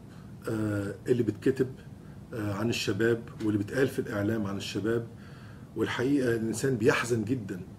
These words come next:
إن إحنا نشوف النهاردة بعد كل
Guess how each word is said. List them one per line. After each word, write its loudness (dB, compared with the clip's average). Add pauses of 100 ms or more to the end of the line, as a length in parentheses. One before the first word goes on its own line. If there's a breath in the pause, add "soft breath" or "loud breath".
(600 loud breath)
إن 4
إحنا 2 (140)
نشوف 0
النهاردة 2
بعد 0
كل 6